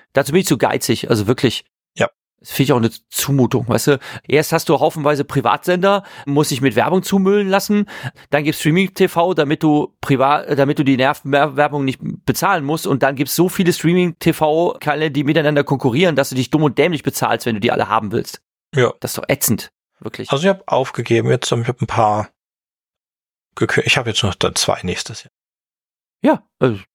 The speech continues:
Speaker 2: Eigentlich drei
Speaker 1: ich hab
Speaker 2: doch.
Speaker 1: nie mehr als, ich habe nie mehr als zwei besessen, denn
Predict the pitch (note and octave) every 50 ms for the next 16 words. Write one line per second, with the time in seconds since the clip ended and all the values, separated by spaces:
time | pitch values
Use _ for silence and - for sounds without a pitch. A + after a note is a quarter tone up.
0 | _ - C3+ C3+ - - - - - - - - C#3 - - - C#3+ F#3 A3 F3
1 | D3 D3 C#3+ - - - - - - _ _ _ _ - - D#3 D3+ D#3+ C3 C#3
2 | F3+ G3+ F#3 E3+ F3 - D3 - - - - - D#3+ - C3+ A#2 D#3 - - C3+
3 | A2 - A2+ G#2 G2 -